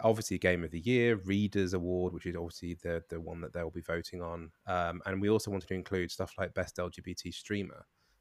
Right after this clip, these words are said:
um, because streaming, I think, is the new frontier, or the newish frontier. It's been out for a while, obviously. Um, but there is a huge role for queer people in, in the streaming world.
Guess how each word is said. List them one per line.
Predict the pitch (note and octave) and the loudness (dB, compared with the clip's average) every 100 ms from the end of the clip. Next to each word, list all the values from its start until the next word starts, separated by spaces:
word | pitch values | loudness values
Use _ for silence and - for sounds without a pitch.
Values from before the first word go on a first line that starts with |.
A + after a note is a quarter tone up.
| - | -2
um, | F2+ F2 F2 E2+ F2+ G2 - - G#2+ | 2 2 2 -2 -8 -10 -14 -16 -6
because | G2+ G2+ F2 | -2 0 -2
streaming, | - G#2 F#2 F2 | 0 2 2 0
I | E2+ | -4
think, | - F2 F2 | -8 -8 -6
is | E2+ E2 | -6 -6
the | F2+ | -6
new | E2+ F2+ | -4 -4
frontier, | - E2 - F2+ E2+ - | -6 -10 -4 -2 -2 -4
or | - | -10
the | E2+ | -8
newish | E2 E2 D#2+ | -4 -4 -6
frontier. | - F2 - F2 | -10 -12 -10 -8
It's | E2+ | -8
been | - | -8
out | F2 E2+ | -8 -8
for | F#2 | -6
a | |
while, | F#2 F#2+ E2+ | -6 -4 -6
obviously. | F2 - G#2+ _ _ - - _ - | -8 -14 -18 _ _ -20 -20 _ 2
Um, | G2 G2+ G2+ F#2+ | 6 6 4 0
but | G2 | 0
there | F#2+ G2+ | 4 4
is | F#2+ | 4
a | F#2+ | 0
huge | - G2+ G2 F2 | -2 2 2 0
role | F2 F2+ F#2 F2 | -2 0 2 0
for | E2 - | -6 -12
queer | - F2+ | -2 -2
people | - F2 E2+ E2+ D#2+ - | -2 -8 -8 -10 -10 -8
in, | F2+ E2 E2+ E2+ _ _ - | -6 -6 -6 -10 _ _ -10
in | F2 | -8
the | E2+ | -6
streaming | - F#2 E2+ E2 | -4 -2 -2 -2
world. | F#2+ E2 - | -4 -4 -8